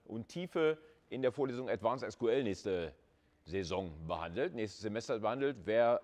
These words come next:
also darüber etwas lernen will, von mir lernen will, kann sich gerne in diese Vorlesung setzen. Da gibt's einen ganzen Mega-Abschnitt dazu. Äh, in der,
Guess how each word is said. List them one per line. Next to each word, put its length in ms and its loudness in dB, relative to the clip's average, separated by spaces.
also 240 2
darüber 400 6
etwas 420 -2
lernen 340 2
will, 160 2
von 240 -6
mir 340 6
lernen 320 2
will, 260 6
kann 160 0
sich 100 -6
gerne 220 0
in 60 -2
diese 140 -4
Vorlesung 400 -4
setzen. 540 -4
Da 140 0
gibt's 360 -8
einen 120 -10
ganzen 480 -2
Mega-Abschnitt 1040 2
dazu. 420 -12
Äh, 200 -10
in 60 -10
der, 120 -2